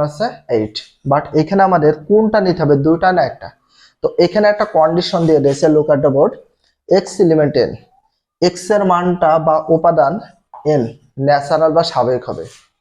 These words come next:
তো এখানে মাইনাস আছে, এগুলোকে নেব না, নেওয়া কখনো যাবে না, পসিবল না বা নেওয়া উচিত নয়। এই ঋণাত্মক সংখ্যাটা নেব না, কারণ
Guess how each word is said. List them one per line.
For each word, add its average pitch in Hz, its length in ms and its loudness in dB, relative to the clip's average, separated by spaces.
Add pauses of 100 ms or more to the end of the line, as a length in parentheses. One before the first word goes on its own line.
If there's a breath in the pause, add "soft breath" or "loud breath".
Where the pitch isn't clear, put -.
(460 soft breath)
তো 156 60 2 (140)
এখানে 196 220 2 (120)
মাইনাস 175 400 0
আছে, 175 180 0
এগুলোকে 170 400 2
নেব 170 120 2 (160)
না, 131 80 2 (200)
নেওয়া 151 220 2 (180)
কখনো 156 320 -4 (160)
যাবে 123 240 0
না, 110 60 -6 (160)
পসিবল 156 520 0
না 156 120 4
বা 170 80 4 (100)
নেওয়া 156 200 2 (560)
উচিত 160 280 -2
নয়। 90 160 -8 (720 soft breath)
এই 143 60 6 (100)
ঋণাত্মক 165 420 0
সংখ্যাটা 170 420 -2
নেব 139 200 0
না, 127 60 0 (100)
কারণ 156 200 2